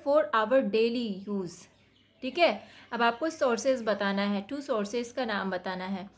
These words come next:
ठीक है, जिसमें कि हम लोग जो है ना, अ, वाटर, डेली यूज़ के लिए वाटर ला सकते हैं, ठीक है।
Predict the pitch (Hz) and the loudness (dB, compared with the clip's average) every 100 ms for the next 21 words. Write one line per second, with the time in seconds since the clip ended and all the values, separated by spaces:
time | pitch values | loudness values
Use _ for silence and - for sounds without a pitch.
0 | _ _ _ 277 302 466 240 220 240 233 | _ _ _ -10 -2 0 2 -2 -4 -4
1 | 240 240 214 214 220 208 208 220 208 202 | -4 -4 -2 2 2 2 0 -2 -2 -2
2 | 254 220 - - - 214 208 208 208 208 | 0 -2 -4 -16 -8 0 2 4 2 4
3 | 349 571 269 220 214 214 208 220 208 214 | 4 4 2 0 0 -2 -2 -2 0 2
4 | 190 180 269 523 - - _ _ _ _ | 0 0 0 0 -2 -12 _ _ _ _
5 | 240 190 185 190 - 180 180 170 - _ | -2 0 0 -6 -8 -8 -8 -12 -16 _
6 | _ - 311 415 214 - | _ -12 -4 2 2 0